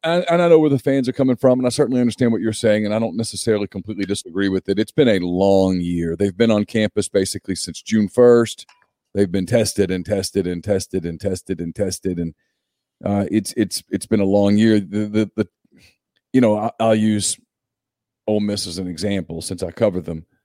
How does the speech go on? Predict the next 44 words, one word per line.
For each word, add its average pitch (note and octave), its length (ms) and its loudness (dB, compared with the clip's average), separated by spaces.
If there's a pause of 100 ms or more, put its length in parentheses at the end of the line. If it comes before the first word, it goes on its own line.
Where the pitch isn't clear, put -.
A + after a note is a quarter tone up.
(360)
You B2+ 80 -2
know, F#2 400 0 (800)
normally B2 320 6
when A2 100 6
you G#2 80 4
play G#2+ 200 4
in G2 60 2
the G2 120 0
Outback G2+ 340 -2
Bowl, F#2 240 0
you F2+ 100 -8
spend G2 240 -6
a F2 60 -2
week F2 260 -6
in F#2 100 -2
Tampa, F2+ 400 -4
you F2 120 -2
get F#2 140 -4
to - 100 -20
do F2+ 140 0
some F#2+ 180 -6
fun F2 240 -4
stuff F2 480 -2
and E2 120 -4
that F2 120 -6
kind E2+ 160 -6
of E2 80 -8
thing. F2+ 220 -2
Well, G#2+ 80 -4
they're A#2+ 120 4
not A#2 140 4
doing G2+ 220 2
that. E2+ 200 -2
I F2 60 -4
mean, F2+ 140 0
Ole F#2+ 80 4
Miss G2 200 2
is E2 120 -4
leaving, F2+ 320 0
I F2 60 -4
think, F2+ 200 -2 (720)
Thursday F#2+ 320 0
night F2 400 0
or D#2+ 120 -8